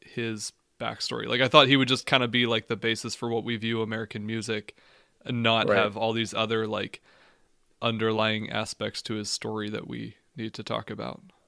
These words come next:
Speaker 2: Yeah, it was definitely eye-opening.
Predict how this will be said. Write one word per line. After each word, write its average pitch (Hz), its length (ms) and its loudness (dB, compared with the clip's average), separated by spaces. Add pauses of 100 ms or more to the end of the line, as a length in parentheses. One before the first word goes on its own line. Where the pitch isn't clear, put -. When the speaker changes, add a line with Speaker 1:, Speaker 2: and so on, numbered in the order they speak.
(1300)
Speaker 2:
Yeah, 123 300 10 (160)
it 110 140 2
was 110 180 0
definitely 101 480 4
eye-opening. 95 720 -2